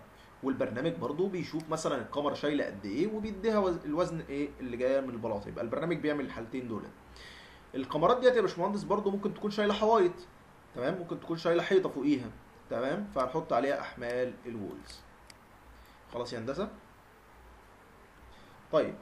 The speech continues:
آه، طبعًا يا هندسة، لو انت بقى عندك حمل ماكينات وكده، ممكن البلاطة مثلًا تكون شايلة حمل مي-، ميكا-، مي-، ميكانيكال مثلًا، ميكا-، ماكينات. تمام؟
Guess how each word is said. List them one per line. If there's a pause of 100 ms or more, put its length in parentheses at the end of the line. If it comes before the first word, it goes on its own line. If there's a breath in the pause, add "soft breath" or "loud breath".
آه، (340)
طبعًا
يا
هندسة،
لو
انت
بقى
عندك
حمل
ماكينات
وكده، (140)
ممكن
البلاطة
مثلًا
تكون
شايلة
حمل (240)
مي-،
ميكا-،
مي-، (100)
ميكانيكال
مثلًا،
ميكا-،
ماكينات. (760 loud breath)
تمام؟